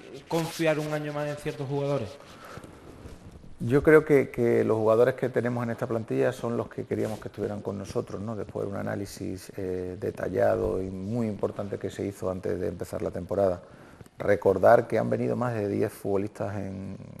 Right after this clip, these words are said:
Speaker 2: o diez futbolistas en, en septiembre, más otros tres en,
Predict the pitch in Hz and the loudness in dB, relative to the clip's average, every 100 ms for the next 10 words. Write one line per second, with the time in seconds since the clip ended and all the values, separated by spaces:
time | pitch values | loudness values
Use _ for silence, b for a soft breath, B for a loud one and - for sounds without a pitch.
0 | - 101 95 117 - 107 104 - 98 98 | -6 -4 0 -2 0 -2 -4 -4 -6 -4
1 | 95 95 - B B B B - 92 92 | -6 -10 -14 B B B B -12 -10 -8
2 | 90 87 - - 113 120 123 127 131 B | -10 -8 -10 -6 -2 0 2 0 -2 B
3 | B B - 98 95 104 - 110 - 107 | B B -8 -6 -4 -8 -6 -8 -2 0
4 | 101 92 98 90 87 85 92 | 0 -2 -6 -6 -8 -10 -14